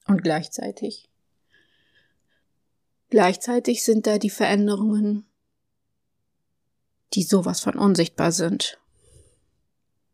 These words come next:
Was passiert da in dir? Wahnsinnig viel.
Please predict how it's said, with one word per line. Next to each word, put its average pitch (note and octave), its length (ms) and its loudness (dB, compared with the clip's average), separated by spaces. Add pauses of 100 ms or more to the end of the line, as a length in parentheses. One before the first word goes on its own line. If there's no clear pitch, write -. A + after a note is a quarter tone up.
(1000)
Was F3 160 -2
passiert G#3 440 2
da F3+ 120 6
in E3+ 140 2
dir? F#3 320 -2 (1300)
Wahnsinnig F#3 520 4
viel. G3 380 -4